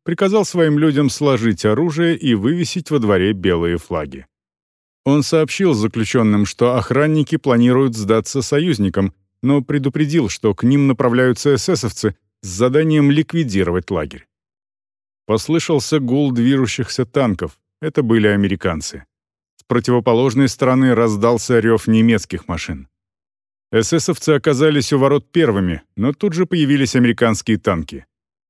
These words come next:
Офицер С С, ехавший в головной машине, выхватил пистолет и открыл стрельбу.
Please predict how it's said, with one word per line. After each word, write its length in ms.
Офицер 540
С 140
С, 280
ехавший 520
в 80
головной 460
машине, 500
выхватил 500
пистолет 540
и 60
открыл 400
стрельбу. 560